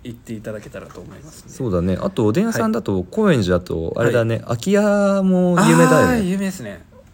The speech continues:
Speaker 1: あ、僕、ここ行こうか迷ったんですよ。でも外観おしゃれすぎて。
Speaker 2: ここ人飲み多分でき-、やんない方がいいよ。
Speaker 1: はい。
Speaker 2: 周りカップルだらけだもん。
Speaker 1: そうなんですよ。
Speaker 2: うん。
Speaker 1: あの、ガラス張りなんですよね。
Speaker 2: そうそうそう。
Speaker 1: ガラス張りで、あ、ここかと思って、そこを探すのにもぐ-、ちょっとぐるぐるしたんですけど。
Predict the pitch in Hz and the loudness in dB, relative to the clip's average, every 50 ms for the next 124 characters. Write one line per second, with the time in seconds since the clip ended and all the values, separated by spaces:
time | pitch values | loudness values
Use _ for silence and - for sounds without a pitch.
0 | 180 - - 196 175 165 175 175 - - - 190 180 - 285 277 285 302 262 - | -14 -8 -4 -4 -2 -2 -4 -8 -8 -12 -14 -12 -8 -6 -6 -4 -2 -4 -4 -4
1 | - 135 120 110 107 95 92 113 131 147 - - 104 92 - - 71 - _ - | -4 -4 -4 -4 -4 -6 -8 -10 -12 -12 -12 -14 -16 -16 -16 -20 -20 -20 _ -20
2 | - - - 139 117 117 - - 233 269 - 311 277 208 175 175 - 240 240 240 | -20 -20 -16 -16 -16 -10 -6 -4 -4 -4 -4 -6 -6 -6 -6 -6 -6 -6 -6 -6
3 | 240 233 170 120 - 98 92 80 - - - - 151 120 - - 156 151 156 156 | -8 -8 -10 -10 -12 -12 -14 -14 -14 -16 -12 -12 -12 -12 -10 -10 -10 -10 -8 -10
4 | 156 151 147 110 90 87 87 - - 95 107 113 127 131 127 113 90 90 90 76 | -8 -8 -8 -8 -6 -8 -8 -10 -8 -8 -6 -6 -4 -6 -6 -6 -6 -6 -6 -8
5 | - - - - - 104 117 123 123 - 156 147 - 165 156 156 143 110 120 107 | -10 -14 -18 -16 -10 -8 -6 -6 -6 -6 -8 -8 -8 -6 -4 -2 -2 -2 -4 -6
6 | - - - - 185 151 127 113 107 - 98 85 - 90 90 85 85 143 143 139 | -8 -6 -4 -2 -2 -2 -2 -6 -10 -10 -14 -14 -12 -10 -10 -8 -6 -6 -6 -6
7 | 135 131 127 131 135 - - 175 196 262 262 - 269 269 262 254 247 233 165 117 | -6 -8 -10 -10 -10 -6 -4 -2 -2 -2 -2 -4 -6 -6 -6 -4 -6 -8 -8 -10
8 | - 104 101 98 107 123 - - - 107 95 - - 101 90 - - - - 165 | -12 -16 -16 -16 -18 -18 -14 -8 -6 -6 -6 -6 -8 -8 -8 -8 -8 -6 -4 -4
9 | 190 214 214 247 226 233 233 226 214 226 220 202 151 117 101 - - - - - | -4 -4 -4 -4 -4 -2 -2 -2 -2 -2 -2 0 -2 -2 -4 -10 -18 -20 -20 -20
10 | - - - - - - - - - _ - - - _ - - - - 180 175 | -20 -20 -20 -20 -20 -20 -20 -20 -20 _ -20 -20 -20 _ -20 -20 -10 -6 -6 -6
11 | 180 - - - - - - 170 175 208 202 - 226 196 165 120 117 - 95 - | -6 -6 -18 -20 -12 -6 -6 -4 -4 -4 -6 -4 -4 -4 -4 -6 -12 -14 -16 -18
12 | - - - 196 - - 294 285 277 277 277 269 277 277 294 254 196 156 135 120 | -16 -14 -14 -12 -8 -6 -6 -6 -4 -2 -2 -2 -4 -4 -6 -8 -8 -8 -8 -10
13 | 110 117 156 - - - 175 127 117 135 131 117 110 98 95 - - 104 98 - | -10 -10 -12 -12 -12 -12 -10 -10 -8 -8 -10 -10 -10 -14 -14 -14 -16 -16 -18 -20
14 | - - - | -20 -20 -20